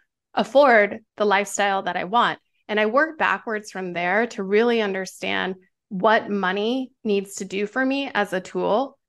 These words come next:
not just a paycheck that I get and it, money comes in and bills go out. Um,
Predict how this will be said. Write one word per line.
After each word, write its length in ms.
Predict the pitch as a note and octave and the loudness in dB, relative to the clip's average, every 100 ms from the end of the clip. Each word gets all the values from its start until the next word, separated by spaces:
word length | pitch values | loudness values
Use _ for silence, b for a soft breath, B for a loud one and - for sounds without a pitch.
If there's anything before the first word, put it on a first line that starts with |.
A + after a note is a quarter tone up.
| - | -2
not 260 | G3+ A3+ | 0 0
just 280 | - G#3+ A3 | 0 -2 -2
a 60 | F#3+ | -8
paycheck 560 | - F#3+ F#3+ F#3+ F3+ | -6 -8 -4 -4 -4
that 140 | D#3+ E3+ | -4 -4
I 80 | |
get 340 | F3+ F3+ F3+ F#3 | -4 -4 -4 -4
and 160 | F3 | -6
it, 140 | E3 F#3+ G#3 | -8 -10 -8
money 280 | G#3 G3 F#3+ | -2 0 -2
comes 340 | F#3+ G3+ F3+ | -2 -4 -4
in 360 | F3+ F3+ F3+ F3+ | -4 -4 -4 -6
and 140 | E3+ | -6
bills 260 | F3 F3+ F3+ | -6 -6 -6
go 180 | F3+ E3+ | -4 -2
out. 320 | E3 F3 - b b b _ | -2 -4 -6 b b b _
Um, 440 | - G3 F3+ E3+ | 0 2 2 -2